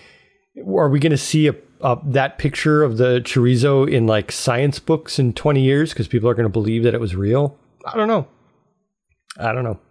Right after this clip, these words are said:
So let me know what you think. Uh, other than that, there's a lot of other stuff on our website. There's a lot of stuff that I don't cover, uh, that I can't cover. And, uh, you know, we have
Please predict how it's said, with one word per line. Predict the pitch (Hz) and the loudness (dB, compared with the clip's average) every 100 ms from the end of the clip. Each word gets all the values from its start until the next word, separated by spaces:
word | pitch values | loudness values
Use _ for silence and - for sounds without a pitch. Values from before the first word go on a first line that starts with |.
| _ | _
So | - 104 95 - - - _ | -10 -6 -6 -8 -20 -20 _
let | 160 | 0
me | 170 | 2
know | 175 | 2
what | 156 | 2
you | 143 | 0
think. | 151 135 - - - - - - | 0 -2 -8 -20 -20 -20 -12 -2
Uh, | 151 147 151 - | 0 2 0 -4
other | - 208 277 294 | -2 0 2 2
than | 202 143 127 | 2 2 2
that, | 165 127 120 - - - _ _ _ _ | 2 0 -4 -6 -12 -14 _ _ _ _
there's | 147 127 | -2 2
a | 135 | 2
lot | 120 151 214 262 | 2 2 2 0
of | 240 | 2
other | 220 190 | 2 2
stuff | - 170 147 - | 0 0 0 -2
on | 147 143 | 0 2
our | 143 | 4
website. | 120 120 110 - - - _ _ | 4 2 0 -6 -8 -12 _ _
There's | 175 240 | 0 0
a | |
lot | 208 185 165 170 | 0 0 2 0
of | |
stuff | - 127 - | 0 -2 0
that | 117 | 0
I | 104 | 2
don't | 101 - | 0 -4
cover, | - 104 107 - - - _ | -4 -4 -4 -8 -20 -20 _
uh, | 110 | -2
that | 101 104 | 0 -2
I | |
can't | - 156 - | 0 -4 -2
cover. | - 104 - - - _ _ - | -8 -8 -12 -16 -20 _ _ -4
And, | 98 98 95 | 0 0 0
uh, | 98 92 87 - _ _ _ | 0 0 -2 -6 _ _ _
you | - | 0
know, | 107 101 - | 0 0 -2
we | 135 127 | 0 0
have | 104 131 113 95 | 2 0 -2 -6